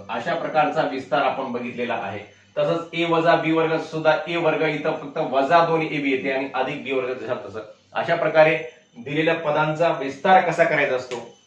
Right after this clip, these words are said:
हे आपण शिकलेलं आहे. तर या, या प्रकरणामध्ये आपल्याला नवीन काही विस्तार सूत्र शिकायचे आहेत. त्यामधील पहिलंच विस्तार सूत्र आहे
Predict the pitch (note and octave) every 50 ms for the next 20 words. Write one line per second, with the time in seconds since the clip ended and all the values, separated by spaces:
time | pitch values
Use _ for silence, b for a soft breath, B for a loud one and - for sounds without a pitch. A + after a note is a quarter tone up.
0 | _ _ - D3+ D#3 D3 C#3 - D3 D#3+ E3 - - - - _ - - D#3 D3+
1 | D3 D#3+ E3 D#3+ D3 C#3+ C#3 C3 C3 D3+ D3 C#3 C3 D3 D3+ E3+ F#3 - - -
2 | - - - _ _ _ _ - B2+ A#2+ C#3+ D#3+ E3 E3+ E3+ - - - - D#3+
3 | D#3 D#3+ D#3+ E3 E3 D#3 D#3+ D#3+ E3 D#3+ - - D#3+ D#3 D3+ D3+ D#3 D#3 D3 C3+
4 | C3 C#3 E3+ G#3 G3+ G3+ - F#3 D#3+ D#3+ D#3+ D#3+ D3 D3 - - D#3+ D3+ D3+ C#3
5 | - - D3 C3 B2+ C3 C3 A#2+ C3 B2 A#2+ - B2 A#2 A2+ - - D3 D3 D3+
6 | D3+ D#3 D3+ D#3 D#3 - - - - B2 A#2+ C#3+ D#3 F#3+ G3+ F#3+ - - D3+ -
7 | - D#3 C#3+ - B2+ B2+ B2+ A#2+ - - -